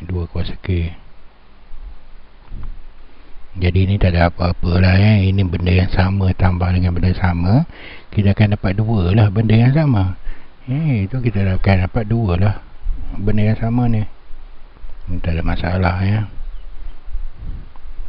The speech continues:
Jadi, ha, dia nak ungkapkan P, eh.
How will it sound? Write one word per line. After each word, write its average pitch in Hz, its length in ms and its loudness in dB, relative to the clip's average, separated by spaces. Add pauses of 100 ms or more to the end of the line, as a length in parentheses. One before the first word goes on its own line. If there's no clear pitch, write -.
(1000)
Jadi, 104 400 6 (880)
ha, 95 220 2
dia 104 160 4
nak 104 240 2
ungkapkan 101 640 -2 (160)
P, 92 240 2
eh. 107 160 4